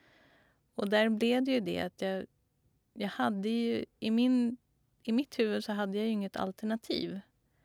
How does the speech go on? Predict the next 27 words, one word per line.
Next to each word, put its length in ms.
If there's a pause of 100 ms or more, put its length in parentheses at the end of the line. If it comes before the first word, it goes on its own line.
(300)
Så 140
det 120
var 200
ju 120
bara 240
att 80
fortsätta 520
så 240
som 220
jag 120
alltid 240
hade 220
gjort. 460 (280)
Vilket 420
betydde, 580 (920)
maten 440
är 60
lösningen 640
på 100
alla 240
mina 260
problem, 500
vilket 360
betyder 640 (120)
att 280
jag 320
måste 560